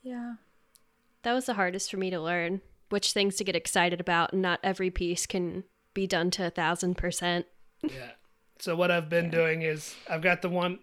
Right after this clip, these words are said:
Speaker 3: the project I'm excited about that we've already determined is gonna take, like, two months to finish 'cause of the scope of the thing. And I have that, like, sitting on the corner of my desk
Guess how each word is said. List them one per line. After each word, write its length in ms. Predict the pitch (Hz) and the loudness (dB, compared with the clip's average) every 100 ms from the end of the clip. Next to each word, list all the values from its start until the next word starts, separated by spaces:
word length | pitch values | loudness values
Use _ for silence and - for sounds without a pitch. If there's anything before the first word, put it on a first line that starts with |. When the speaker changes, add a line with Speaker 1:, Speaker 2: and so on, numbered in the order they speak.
| - | -12
Speaker 3:
the 80 | 165 | -2
project 360 | 185 185 185 | 2 2 2
I'm 120 | 190 | 2
excited 400 | 175 - 175 175 | 0 0 2 2
about 400 | 160 147 147 - | 0 -4 -6 -8
that 100 | - | -6
we've 180 | 160 165 | -4 0
already 200 | 175 175 | 0 0
determined 500 | 170 165 175 165 165 | 0 -2 -2 -2 -2
is 60 | 156 | -4
gonna 160 | 160 160 | -6 -6
take, 200 | - 156 | -8 -6
like, 160 | 151 | -6
two 180 | - 175 | -4 -2
months 240 | 170 160 - | 0 -2 -4
to 120 | 156 | -8
finish 380 | 165 156 147 - | -6 -4 -4 -8
'cause 220 | 143 143 | -10 -8
of 80 | 147 | -6
the 80 | |
scope 340 | 147 - 165 160 | -6 -2 -2 -2
of 120 | 156 | -4
the 60 | 143 | -6
thing. 300 | 151 143 147 _ _ _ _ _ _ - | -10 -12 -14 _ _ _ _ _ _ -10
And 120 | 170 | -4
I 60 | 160 | -2
have 240 | 160 170 | 0 0
that, 340 | 165 170 156 - _ | 2 0 -2 -8 _
like, 200 | 175 151 | -8 -6
sitting 360 | 151 - 165 165 | -6 -2 -2 0
on 100 | 165 | -2
the 80 | 156 | -4
corner 320 | - 165 165 | -4 -2 -2
of 80 | 170 | 0
my 140 | 175 | 0
desk 440 | 175 170 170 - | 2 0 0 -8